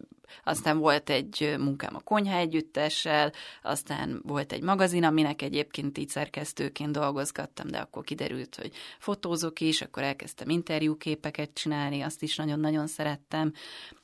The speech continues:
Úgyhogy valahogy így jöttek ezek a fotós felkérések, amiket úgy mindig olyan fél hobbiként úgy elvállaltam, de valahogy így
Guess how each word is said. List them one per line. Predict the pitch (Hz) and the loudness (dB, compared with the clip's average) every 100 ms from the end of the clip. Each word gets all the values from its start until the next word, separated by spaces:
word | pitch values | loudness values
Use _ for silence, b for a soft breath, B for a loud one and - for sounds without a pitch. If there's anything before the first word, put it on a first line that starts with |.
| - | 2
Úgyhogy | 180 214 | 8 10
valahogy | 285 302 165 156 | 12 12 10 8
így | 160 | 6
jöttek | 185 160 - 143 | 6 4 0 -2
ezek | 143 - | -2 -4
a | |
fotós | 139 156 - 131 135 - | -4 -4 -2 -2 0 -2
felkérések, | - 180 214 - 220 208 208 202 | 2 4 4 2 2 2 2 0
amiket | 190 196 208 226 | 0 0 -2 2
úgy | 233 | 6
mindig | 277 180 165 | 6 6 2
olyan | 175 170 170 - | 4 6 4 0
fél | - 208 165 | 0 4 4
hobbiként | 160 156 151 156 - 160 160 | 6 2 2 -2 0 0 0
úgy | 170 | 2
elvállaltam, | 180 147 139 143 143 147 151 160 170 190 B B B B B | 4 4 4 2 4 2 2 4 6 4 B B B B B
de | 156 160 165 165 160 - | 8 10 12 12 10 6
valahogy | 101 - 147 151 156 | 4 6 6 4 4
így | 160 151 | 4 2